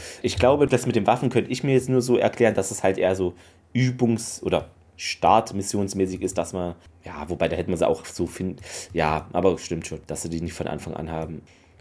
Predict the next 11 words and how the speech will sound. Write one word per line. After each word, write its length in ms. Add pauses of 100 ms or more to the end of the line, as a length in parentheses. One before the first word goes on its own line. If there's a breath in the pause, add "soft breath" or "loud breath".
Ja, 180
ansonsten 640
von 140
den 200
Waffen 380
haben 140
wir 100 (300)
drei 520
verschiedene, 720
wenn 140
ich 320